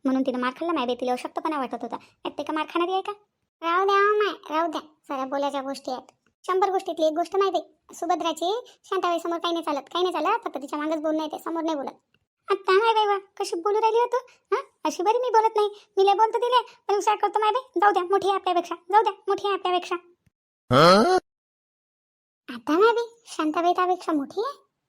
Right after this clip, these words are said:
नाही, नाही वा, शांताबाई नाही आतापेक्षा मोठी नाही आहे ते. तुम्हाला काय माहित आहे हो माय, काय माहित आहे तुम्हाला, हां? आत्ताचे आलेले तुम्ही, आता लग्न झाले तुमचे, दहा दहा वर्ष झाले,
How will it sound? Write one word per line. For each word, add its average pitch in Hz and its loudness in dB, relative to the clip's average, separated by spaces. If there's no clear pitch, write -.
नाही, 285 0
नाही 302 2
वा, 285 -6
शांताबाई 294 0
नाही 277 -4
आतापेक्षा 277 -4
मोठी 254 -8
नाही 247 -4
आहे 226 -6
ते. - -8
तुम्हाला 403 4
काय 370 4
माहित 392 4
आहे 339 2
हो 311 0
माय, 302 0
काय 349 -6
माहित 494 0
आहे 427 4
तुम्हाला, 403 0
हां? 508 -2
आत्ताचे 349 0
आलेले 359 4
तुम्ही, 349 2
आता 339 0
लग्न 370 2
झाले 403 2
तुमचे, 381 2
दहा 339 0
दहा 339 2
वर्ष 349 -2
झाले, 349 0